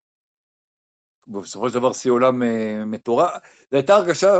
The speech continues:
אני, אני חשתי את הדבר הזה רק כשראיתי את בולט שובר שיא עולם ב-, בבייג'ין, אה, גם במאה וגם ב-, זו הייתה הרגשה של ריצה היסטורית. אה, זה נקו-, זה, זה דבר אחד. אה,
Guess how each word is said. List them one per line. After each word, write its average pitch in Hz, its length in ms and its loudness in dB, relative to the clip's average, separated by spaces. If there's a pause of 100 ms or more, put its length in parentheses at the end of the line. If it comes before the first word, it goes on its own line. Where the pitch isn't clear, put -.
(180)
אני, 175 180 -4
אני 208 160 2
חשתי 214 300 0
את 165 100 -2
הדבר 160 360 4
הזה 143 160 2
רק 165 160 0
כשראיתי 143 380 -2
את 113 100 -6
בולט 131 280 2
שובר 113 300 -4
שיא 123 200 -6
עולם 117 300 0
ב-, 104 260 -2
בבייג'ין, 101 640 -6 (500)
אה, 98 260 -6
גם 123 180 -2
במאה 120 460 2
וגם 117 260 -2
ב-, 120 160 2 (400)
זו 110 60 -4
הייתה 143 160 2
הרגשה 156 340 2
של 135 180 -2
ריצה 139 400 0
היסטורית. 123 760 -2 (720)
אה, 117 960 0
זה 139 220 0
נקו-, 156 280 -6
זה, 165 160 0
זה 151 140 0
דבר 147 300 4
אחד. 156 380 2 (680)
אה, 117 880 0